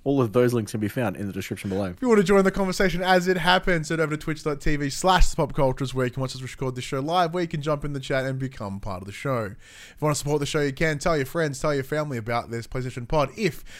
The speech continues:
Speaker 2: you are listening on podcast services, be sure to give us a five-star rating and a written review.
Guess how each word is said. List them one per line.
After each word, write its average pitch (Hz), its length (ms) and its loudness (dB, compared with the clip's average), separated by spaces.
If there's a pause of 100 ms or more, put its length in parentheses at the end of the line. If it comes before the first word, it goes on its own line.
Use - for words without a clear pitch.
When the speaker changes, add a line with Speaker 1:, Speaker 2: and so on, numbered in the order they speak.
(120)
Speaker 2:
you 139 100 -4
are 139 80 2
listening 135 240 -4
on 123 60 -4
podcast 127 440 -2
services, 127 380 -6
be 131 80 -10
sure 143 140 -2
to 123 60 -6
give 123 100 -8
us 123 40 -10
a 120 40 -10
five-star 123 440 -2
rating 117 380 -4
and 120 240 -4
a 107 140 -4
written 104 260 -10
review. 113 320 -4